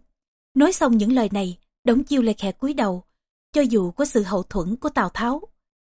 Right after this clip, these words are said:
Khi đứng trước mặt Tuân Úc, ông ta cũng vẫn trở nên nhỏ bé đến vậy. Nhưng điều bất ngờ là Tuân Úc không hề nài nỉ thêm. Ông chỉ lặng lẽ quay đầu mà đi.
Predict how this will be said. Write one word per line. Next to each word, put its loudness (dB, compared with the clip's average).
Khi 4
đứng 0
trước -2
mặt 0
Tuân 0
Úc, -2
ông 2
ta 2
cũng -6
vẫn 2
trở 0
nên 4
nhỏ -2
bé -2
đến -4
vậy. -6
Nhưng 0
điều 8
bất -2
ngờ 4
là 0
Tuân -4
Úc -4
không 0
hề -2
nài -4
nỉ -6
thêm. 0
Ông 2
chỉ 0
lặng -2
lẽ -4
quay 0
đầu -2
mà -6
đi. -2